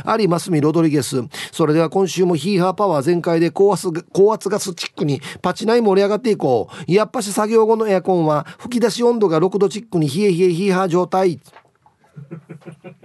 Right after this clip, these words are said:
よっしゃ。まあ、要はあのー、クーラー修理したってことです。車の。ね。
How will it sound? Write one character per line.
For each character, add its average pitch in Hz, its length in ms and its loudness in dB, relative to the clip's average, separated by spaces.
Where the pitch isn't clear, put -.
よ 104 160 -4
っ 98 40 -6
し - 440 -12
ゃ。 80 260 -10
ま 165 120 -2
あ、 175 40 0
要 220 160 4
は 170 160 2
あ 139 80 0
の 135 480 0
ー、 - 20 -14
ク 285 100 0
ー 254 60 2
ラ 151 140 0
ー - 20 -10
修 151 260 0
理 156 100 2
し - 40 -8
た 175 100 0
っ 147 40 -4
て - 80 -12
こ - 100 -10
と - 100 -12
で - 40 -16
す。 - 160 -18
車 110 320 -2
の。 87 160 -12
ね。 131 280 -4